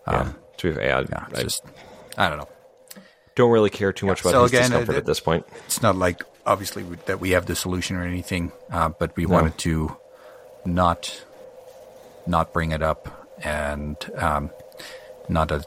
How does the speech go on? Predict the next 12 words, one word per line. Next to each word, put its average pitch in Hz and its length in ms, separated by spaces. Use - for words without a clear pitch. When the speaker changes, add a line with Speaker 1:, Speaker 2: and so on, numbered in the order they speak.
Speaker 2:
Joanne 76 520
knows 80 260
us, 78 380
but, 69 180
um, 69 360
we 73 220
just - 260
wanted 73 300
to 71 300
show 85 220
our 78 140
support 76 460